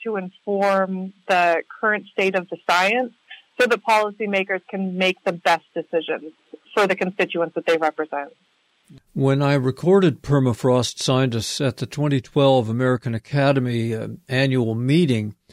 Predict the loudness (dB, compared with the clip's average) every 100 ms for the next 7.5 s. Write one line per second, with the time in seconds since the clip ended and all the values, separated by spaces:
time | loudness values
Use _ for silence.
0 | _ _ _ -2 2 2 4 2 2 0
1 | 0 2 2 2 2 0 0 2 2 0
2 | -2 -2 -2 -6 -2 0 4 2 0 2
3 | 2 2 0 0 -2 -2 -6 -6 -4 -6
4 | -2 2 4 4 4 4 4 4 2 0
5 | 0 2 4 2 2 0 0 2 2 0
6 | 2 2 2 2 -2 -2 0 0 -2 -4
7 | -2 0 0 0 -6